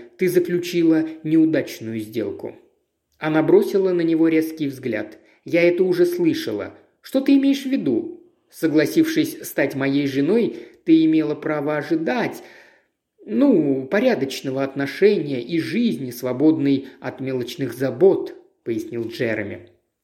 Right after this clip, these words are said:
Франсис посмотрела на него с искренним удивлением. "Как, по-твоему, Джереми, почему я вышла за тебя замуж?" Он криво улыбнулся. "Ты всегда была верной и преданной женой, моя дорогая,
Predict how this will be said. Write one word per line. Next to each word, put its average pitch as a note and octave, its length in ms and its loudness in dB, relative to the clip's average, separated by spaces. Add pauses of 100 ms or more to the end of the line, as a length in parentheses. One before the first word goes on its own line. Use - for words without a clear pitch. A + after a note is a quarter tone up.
Франсис B3 500 0
посмотрела F3 680 2
на D3 100 -6
него D#3 440 0 (180)
с - 200 -4
искренним G#3 800 -2
удивлением. B2 840 -2 (400)
"Как, C#4 220 0
по-твоему, F3+ 480 4
Джереми, C#3+ 540 0 (180)
почему E3+ 320 -4
я C#4+ 160 0
вышла C4+ 340 0
за A3+ 120 -2
тебя A#3 280 0
замуж?" D3 600 -4 (260)
Он C#3+ 160 -6
криво D3+ 380 2
улыбнулся. C#3 880 2 (380)
"Ты C#3+ 100 -8
всегда C#3 360 -2
была F#3 220 4
верной D3+ 460 0
и C3+ 40 -2
преданной C#3 460 -2
женой, C3+ 340 0
моя D#3+ 220 0
дорогая, B2 540 0